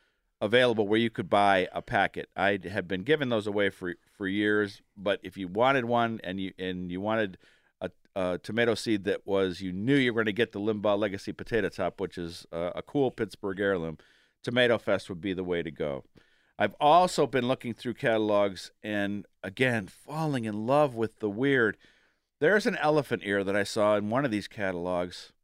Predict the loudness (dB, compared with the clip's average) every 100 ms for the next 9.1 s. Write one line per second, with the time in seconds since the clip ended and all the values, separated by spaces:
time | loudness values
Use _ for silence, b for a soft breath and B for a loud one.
0 | _ -2 -2 -2 0 2 2 0 -2 0
1 | 0 0 -6 -16 _ _ _ -4 0 2
2 | 0 -2 -2 0 0 -2 0 2 4 0
3 | -4 -2 0 0 0 0 0 -2 -4 -4
4 | 0 2 0 0 -4 -4 -6 -6 -4 -4
5 | -8 -6 -6 -6 -8 -2 -2 -2 -2 -2
6 | -2 -4 -10 -12 B B B B B _
7 | _ _ _ _ -6 0 2 2 4 2
8 | 2 0 0 -2 -2 -2 -4 -4 -6 -6
9 | -8